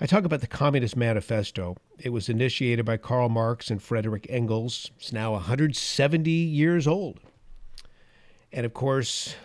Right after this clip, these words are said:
the Bolshevik or communist coup in Russia by Vladimir Lenin was the first successful field experiment of the manifesto.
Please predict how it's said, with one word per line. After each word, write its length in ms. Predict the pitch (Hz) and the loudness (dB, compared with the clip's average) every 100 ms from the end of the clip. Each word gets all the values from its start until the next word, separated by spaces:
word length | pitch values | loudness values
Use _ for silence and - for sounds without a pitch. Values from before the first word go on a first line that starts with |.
| - - - | -20 -18 -2
the 120 | 131 | 0
Bolshevik 720 | 107 139 151 - 135 139 131 | 4 6 6 4 4 4 4
or 160 | 143 - | -2 -4
communist 520 | - 120 120 117 110 | 0 0 2 2 0
coup 160 | - 131 | -2 0
in 120 | 104 | 2
Russia 340 | 113 123 - | 2 0 0
by 160 | 127 107 | -2 -2
Vladimir 460 | 104 113 117 113 110 | 0 0 0 0 2
Lenin 360 | 110 127 139 | 2 2 0
was 160 | 113 98 | -2 -4
the 100 | 104 | -6
first 440 | - 135 139 - - | -2 0 0 -2 -10
successful 880 | - 123 - 147 127 - 120 107 - - _ _ | -6 -4 -2 -2 -2 -2 -4 -4 -8 -20 _ _
field 440 | - 165 165 165 | 4 6 8 6
experiment 760 | 147 - - 151 147 143 165 - _ _ _ - | 0 -4 0 0 2 -2 -4 -10 _ _ _ -10
of 140 | 123 | -4
the 60 | 131 | 0
manifesto. 840 | 131 131 117 131 123 - 139 143 | 0 0 -2 -2 -2 0 0 0